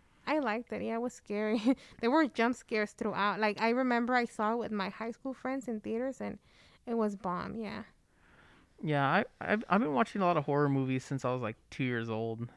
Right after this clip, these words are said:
Speaker 2: That's how weird my family is.
Speaker 1: <laughs> Yeah, talk about weird.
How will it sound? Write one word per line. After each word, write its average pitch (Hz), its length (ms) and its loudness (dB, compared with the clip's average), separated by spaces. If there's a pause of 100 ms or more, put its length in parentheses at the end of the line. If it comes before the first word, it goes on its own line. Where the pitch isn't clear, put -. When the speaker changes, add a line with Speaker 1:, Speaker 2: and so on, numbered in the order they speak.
Speaker 2:
That's 135 200 -6
how 127 240 2
weird 120 440 -2
my 120 140 0
family 120 400 0
is. 415 260 4
Speaker 1:
<laughs> - 760 0
Yeah, 226 480 2
talk 247 260 -2
about 240 300 0
weird. 233 340 0